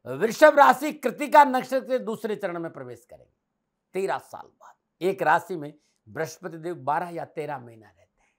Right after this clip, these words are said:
और वृषभ राशि में तेरह साल के बाद वापस आए हैं। नौ अक्टूबर दो हज़ार चौबीस बृहस्पति देव वृषभ राशि में वक्री होंगे और चार फरवरी दो हज़ार पच्चीस को वृषभ राशि में मार्गी होंगे। वृषभ राशि में बृहस्पति देव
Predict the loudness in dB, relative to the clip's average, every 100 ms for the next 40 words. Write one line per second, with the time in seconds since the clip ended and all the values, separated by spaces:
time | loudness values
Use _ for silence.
0 | _ _ _ 8 8 8 8 10 12 10
1 | 8 2 0 0 -2 -16 _ 10 12 12
2 | 10 6 6 6 2 -6 6 6 6 4
3 | 2 2 0 -2 0 -2 -6 -12 -16 _
4 | _ _ 2 8 8 6 0 4 4 4
5 | 0 _ _ -2 0 2 4 4 4 -2
6 | -2 -2 -12 _ _ -10 -4 -4 -4 -10
7 | -8 -6 -6 -8 -14 -12 -4 -4 -4 -10
8 | -10 -10 -10 -16 -18 -20 -20 _ _ _
9 | _ 0 0 2 8 10 8 6 2 2
10 | -4 -2 0 2 2 2 0 -12 -12 -16
11 | -16 -12 -12 -12 _ -10 -10 -4 -2 0
12 | 0 -4 -12 -10 -10 -12 _ _ _ _
13 | _ _ _ -2 -2 8 8 10 8 6
14 | 2 -2 -2 -2 -2 -2 -6 -4 2 2